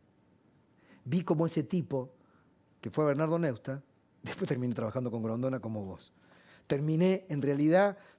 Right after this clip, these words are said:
una vez que lo de-, de-, lo dejaste, llegando a ese lugar. Como pa-, para mí siempre fueron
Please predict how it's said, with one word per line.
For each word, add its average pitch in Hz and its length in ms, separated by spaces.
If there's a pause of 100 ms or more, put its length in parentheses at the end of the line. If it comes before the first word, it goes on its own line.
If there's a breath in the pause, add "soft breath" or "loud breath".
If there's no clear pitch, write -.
(120)
una 143 180
vez 156 100
que 151 100
lo 131 120
de-, 127 100
de-, 131 160
lo 131 100
dejaste, 180 560
llegando 139 320
a - 20
ese 127 180
lugar. 110 340
Como 131 240
pa-, 156 100
para 143 240
mí 170 120
siempre 165 300
fueron 156 380